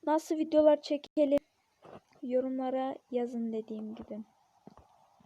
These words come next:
Minecraft Survivor serisi başlatmayı düşünüyorum birkaç arkadaşımla. Ama siz de bizle oynamak istiyorsanız Xbox hesabınız açık olması lazım. Sadece yorumlara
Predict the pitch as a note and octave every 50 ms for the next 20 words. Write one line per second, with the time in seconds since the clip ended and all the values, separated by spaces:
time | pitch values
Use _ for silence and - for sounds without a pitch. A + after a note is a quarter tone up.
0 | - - - - - - - - - - - - - _ _ _ _ _ _ _
1 | _ _ _ _ _ _ _ _ _ _ _ _ _ _ _ _ _ _ _ -
2 | A3+ A3 A#3+ - - C#4 C4+ C#4 C#4 - - - C4 B3+ B3 B3+ C4+ C4+ C#4 C#4
3 | C#4 C#4 C4+ - - - C4+ C4 _ - B3+ C4 C4 C4+ D4 D4 C4 B3+ - -
4 | - B3+ B3 - - B3+ C4+ C#4 C4+ C4+ C4+ - - C4+ C4 C4+ C4+ C4 B3+ B3
5 | A#3+ A#3+ A#3 A#3 A#3 - - A3+ A3 - A#3 A3 A3+ - A3 A3 - A3 - -
6 | - _ _ - A3 G3+ G3 G3+ G#3 _ _ _ _ _ _ _ _ _ _ _
7 | _ - A3+ A#3+ C4+ C#4 _ - C#4 - - - B3+ C#4 - - B3 A#3+ A#3+ A#3
8 | A#3+ B3 A#3+ A#3+ B3 B3 B3+ B3+ B3+ B3+ A#3+ - - - - C4 C4 - - -
9 | - A#3+ B3 C4+ - - - - - - - - C4+ C4+ - - - B3 A#3+ -
10 | A#3+ A3+ A3 A#3 A#3+ B3 B3 B3+ B3 A3+ - - - - A#3 A3 G#3+ G#3+ A3 A3+
11 | - - G#3+ G3+ G3 _ - - - - _ _ _ - - - _ _ _ -
12 | - _ _ - - E4+ D#4+ C#4 C4 C4 B3+ C4+ D4 D#4+ E4+ D#4+ C#4+ C#4 C#4 C4+
13 | C4+